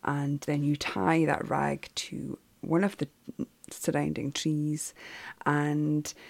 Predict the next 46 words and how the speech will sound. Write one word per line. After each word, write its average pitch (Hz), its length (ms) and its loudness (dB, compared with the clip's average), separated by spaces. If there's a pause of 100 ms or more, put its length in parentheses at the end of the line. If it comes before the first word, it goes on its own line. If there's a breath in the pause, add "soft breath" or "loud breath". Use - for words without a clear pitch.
(120)
the - 80 4
idea 156 460 8
is 170 280 8
that - 140 4
as 147 180 2
the 147 140 4
rag 147 340 6
disintegrates, 185 800 -2
so 147 380 0
does 147 460 0
the - 80 -2
person's - 800 0
ailment. 143 600 -2 (200)
And 143 140 -4
so - 140 2
I 156 80 8
really 160 220 6
wanted 156 340 2
to 147 100 -2
do 147 140 2
that 139 200 4
for 147 80 -2
someone, 147 480 0
and, 139 480 -6
um, - 340 -8
we 151 140 0
went 151 260 -4
there 120 200 2
and - 120 -4
it - 100 -8
was 156 140 -2
incredible. 151 640 2 (340 loud breath)
So - 180 -2
you 185 60 2
start 202 260 6
off 185 140 6
seeing 170 300 2
one 165 140 6
or 170 80 4
two 165 360 0
little 165 240 4
rags 156 420 4
on 160 100 2
trees, 165 380 2
and 160 140 2
then 156 360 2